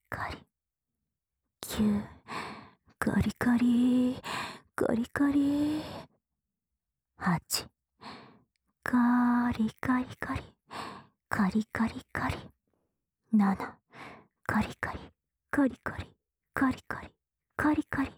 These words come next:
六。カリカリカリカリ。カリカリカリカリ。五。うんふん。カリカリカリカリ。四。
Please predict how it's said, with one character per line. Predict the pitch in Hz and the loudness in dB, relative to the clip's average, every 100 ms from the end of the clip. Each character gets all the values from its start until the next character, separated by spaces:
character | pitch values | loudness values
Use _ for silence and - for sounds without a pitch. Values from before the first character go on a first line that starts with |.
| _ _ _ - - - - _ _ - | _ _ _ -16 -16 -16 -20 _ _ 2
六。 | 185 185 190 - 240 - _ _ _ _ _ - | 2 2 0 -2 -4 -4 _ _ _ _ _ -2
カ | 247 190 | 2 2
リ | 202 - | 2 0
カ | 226 | 0
リ | 226 | 0
カ | 220 247 | 0 0
リ | 233 | 0
カ | - 262 | 0 -2
リ。 | 254 262 - _ _ _ _ _ - - - - - | 0 -2 -6 _ _ _ _ _ -20 -20 -20 -12 0
カ | 262 | 2
リ | 240 254 | 4 2
カ | - 277 | 2 2
リ | 269 | 2
カ | - 277 | 2 -2
リ | - - | -2 -4
カ | - 294 | -2 -2
リ。 | - - _ _ _ _ _ _ _ _ _ _ 208 | -4 -16 _ _ _ _ _ _ _ _ _ _ 0
五。 | 214 208 - _ _ _ _ | 0 0 -8 _ _ _ _
う | 262 | 4
ん | 180 | 4
ふ | - - | 2 -2
ん。 | - _ - - - - - - | -2 _ -6 -4 -4 -6 -10 -2
カ | - 180 | 2 4
リ | 185 | 2
カ | - 220 | 2 2
リ | 214 | 4
カ | 240 | 2
リ | 233 | 2
カ | 220 262 | 2 0
リ。 | 262 285 - _ _ _ _ _ _ _ 226 | 2 0 -4 _ _ _ _ _ _ _ 4
四。 | 220 208 | 6 4